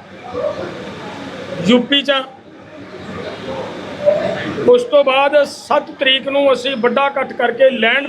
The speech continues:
ਪੂਲਿੰਗ ਦੇ ਸੰਬੰਧ 'ਚ, ਜਿਸ ਤਰੀਕੇ ਨਾਲ ਤੁਸੀਂ ਦੇਖ ਰਹੇ ਹੋ ਪੰਜਾਬ ਦੇ ਅੰਦਰ ਸੱਠ ਹਜ਼ਾਰ ਏਕੜ ਜ਼ਮੀਨ ਲੈਂਡ ਪੂਲਿੰਗ ਦੇ ਤਹਿਤ ਬਿਨਾਂ ਕਿਸੇ ਮਤਲਬ ਤੋਂ, ਅੱਜ ਆਪਣਾ ਵਿਸ਼ਾ ਨਹੀਂ ਹੈ ਉਹ, ਲੇਕਿਨ ਮੈਂ ਦੱਸਣਾ ਇਸ ਲਈ ਜ਼ਰੂਰੀ ਸਮਝਦਾ ਕਿ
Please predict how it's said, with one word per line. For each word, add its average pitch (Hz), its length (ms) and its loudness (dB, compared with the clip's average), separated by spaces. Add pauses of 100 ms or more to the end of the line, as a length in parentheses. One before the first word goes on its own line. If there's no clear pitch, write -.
ਪੂਲਿੰਗ 262 280 0
ਦੇ 262 120 8
ਸੰਬੰਧ 220 320 -4
'ਚ, - 120 -8 (1040)
ਜਿਸ 277 180 4
ਤਰੀਕੇ 269 360 0
ਨਾਲ 285 140 2
ਤੁਸੀਂ 262 220 -2
ਦੇਖ 233 240 4
ਰਹੇ 277 160 2
ਹੋ 294 80 6 (100)
ਪੰਜਾਬ 233 460 0
ਦੇ 277 140 2 (100)
ਅੰਦਰ 233 440 2 (760)
ਸੱਠ - 440 0
ਹਜ਼ਾਰ 240 540 2
ਏਕੜ 247 420 2
ਜ਼ਮੀਨ 226 420 2 (680)
ਲੈਂਡ 302 280 2
ਪੂਲਿੰਗ 294 340 0
ਦੇ 294 120 8
ਤਹਿਤ 277 320 2
ਬਿਨਾਂ 262 320 0
ਕਿਸੇ 269 260 0
ਮਤਲਬ 247 340 2
ਤੋਂ, 277 160 8 (180)
ਅੱਜ 233 120 -2
ਆਪਣਾ 262 280 0
ਵਿਸ਼ਾ 226 300 2
ਨਹੀਂ 254 240 2
ਹੈ 285 60 2
ਉਹ, 220 320 2 (500)
ਲੇਕਿਨ 226 280 6
ਮੈਂ 247 200 2
ਦੱਸਣਾ 220 400 0
ਇਸ 233 140 0
ਲਈ 269 140 0
ਜ਼ਰੂਰੀ 240 320 -2
ਸਮਝਦਾ 240 360 2
ਕਿ 254 180 8